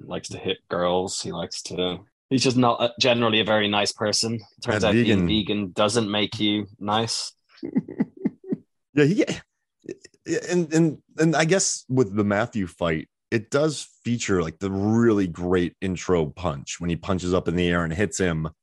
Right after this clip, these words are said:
Speaker 2: I think it, I think it's in the sixty-four punch combo, and just,
Speaker 1: Yeah.
Speaker 2: just landing those punches and, and then sort of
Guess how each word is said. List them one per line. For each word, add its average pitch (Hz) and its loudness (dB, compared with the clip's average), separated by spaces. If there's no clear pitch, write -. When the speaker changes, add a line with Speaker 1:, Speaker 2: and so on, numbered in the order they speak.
Speaker 2:
I 98 0
think 107 0
it, 101 2
I 127 -2
think 180 2
it's - -6
in 127 0
the 113 2
sixty-four 120 0
punch 139 -4
combo, 143 0
and 113 0
just, 110 -2
Speaker 1:
Yeah. 92 0
Speaker 2:
just 123 0
landing 123 2
those 98 0
punches 92 -2
and, 87 2
and 110 2
then 113 2
sort 120 2
of 90 0